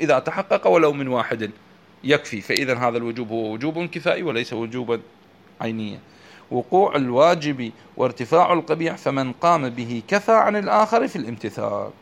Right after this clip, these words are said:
ولقوله تعالى: "ولتكن منكم"، منكم، من تفيد التبعيض، "ولتكن منكم"، هناك يقول:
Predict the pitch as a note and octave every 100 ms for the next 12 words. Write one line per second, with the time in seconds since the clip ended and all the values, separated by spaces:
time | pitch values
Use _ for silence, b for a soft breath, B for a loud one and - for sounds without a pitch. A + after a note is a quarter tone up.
0 | _ B B B - A#2+ B2+ C#3 F3 F#3+
1 | G3 G3+ F#3+ F3+ B2 C3 - D3+ - D#3
2 | C#3 B2+ D#3 F3 F3 D#3 B2+ D#3+ F3 D3
3 | - A2+ D3+ F3 E3+ D3+ - F3+ D#3+ B2
4 | - - - - _ - A#2+ D#3+ D3 B2+
5 | C3 D#3+ D#3+ E3+ F3 C#3 - B B B
6 | A#2 A#2+ C#3+ D3 D#3 C3 C3 F#3 F3 E3
7 | C3+ A2 C3+ - C#3 C#3